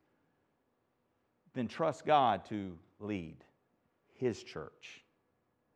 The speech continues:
And if you don't like the way your pastor is leading,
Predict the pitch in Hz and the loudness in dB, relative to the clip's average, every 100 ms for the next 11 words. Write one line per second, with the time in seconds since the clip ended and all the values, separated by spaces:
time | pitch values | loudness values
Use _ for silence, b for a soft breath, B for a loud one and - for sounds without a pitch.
0 | _ _ - 104 95 113 110 160 156 - | _ _ -6 -6 -2 0 4 6 6 0
1 | - 104 131 190 147 120 - - - _ | -6 4 8 10 8 6 0 -10 -20 _
2 | _ _ _ 104 107 110 98 - 107 95 | _ _ _ -6 0 0 0 0 -2 -2
3 | - 98 90 87 101 139 120 82 | -6 -6 -6 -4 -2 -2 -2 -8